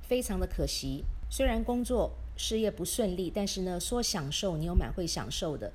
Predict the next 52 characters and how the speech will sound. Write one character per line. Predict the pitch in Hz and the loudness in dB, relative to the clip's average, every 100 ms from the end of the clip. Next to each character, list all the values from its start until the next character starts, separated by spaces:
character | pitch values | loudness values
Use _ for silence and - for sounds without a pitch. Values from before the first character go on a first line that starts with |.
| - - - - | -12 -14 -10 0
那 | |
有 | 214 | 2
的 | 170 | 4
时 | 180 180 | 2 0
候 | 196 175 | 0 0
呢， | 170 | 0
你 | 165 | -2
会 | 165 196 | 0 0
有 | 147 | 0
好 | - 226 196 | 0 0 2
吃 | - 185 185 - | 0 0 0 0
懒 | 170 143 | 0 0
做 | - 180 | 0 2
的 | |
一 | 160 | 0
个 | 170 | 0
倾 | 165 160 165 | -2 -2 0
向。 | - 165 117 - - - - | 0 0 0 -6 -8 -12 -8
其 | 247 | -4
实 | 262 | 0
你 | 190 | 0
是 | - | 2
一 | 226 | 2
个 | 196 | 2
蛮 | 185 196 | 2 0
有 | 165 | 0
才 | - 165 175 | 0 -2 -2
华 | 165 170 | -2 0
的 | |
人， | 170 156 - | 2 0 0
但 | - 202 | 0 2
是 | 202 | 2
因 | |
为 | 208 180 | 0 0
运 | 233 196 | 2 2
气 | 185 180 | 2 0
不 | 170 | -2
好， | 175 147 123 | -2 -4 -4
所 | - 247 | 0 2
以 | 240 | 4
呢， | 214 214 | 4 4
你 | 185 | 4
会 | 180 220 | 2 0
怀 | 190 185 202 | 0 0 -2
才 | - 175 190 | 0 0 0
而 | 185 | -2
不 | 185 190 | -2 -2
遇， | 208 175 - | 0 -2 0
有 | 170 156 | 0 2
志 | - 208 | 0 0
难 | 175 156 | 0 0
伸。 | 175 190 180 185 | 0 0 0 -2